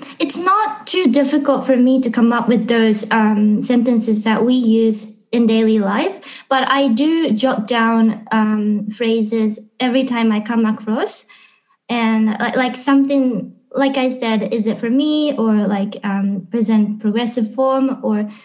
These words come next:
things like that. Um, whenever I notice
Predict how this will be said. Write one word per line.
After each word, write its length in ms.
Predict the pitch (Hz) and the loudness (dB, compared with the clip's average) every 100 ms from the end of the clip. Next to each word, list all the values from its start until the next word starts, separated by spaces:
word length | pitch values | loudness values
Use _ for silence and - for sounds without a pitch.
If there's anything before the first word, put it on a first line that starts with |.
| _ - | _ -2
things 260 | 254 254 | 0 0
like 240 | 240 226 - | -2 -4 -2
that. 380 | 214 226 - - | -4 -4 -6 -6
Um, 480 | 233 220 214 220 - | -2 0 0 -2 -4
whenever 420 | 262 262 269 277 | 0 2 2 0
I 160 | 262 226 | 0 0
notice 680 | 226 233 233 214 - - | 0 -2 -2 -2 -2 -10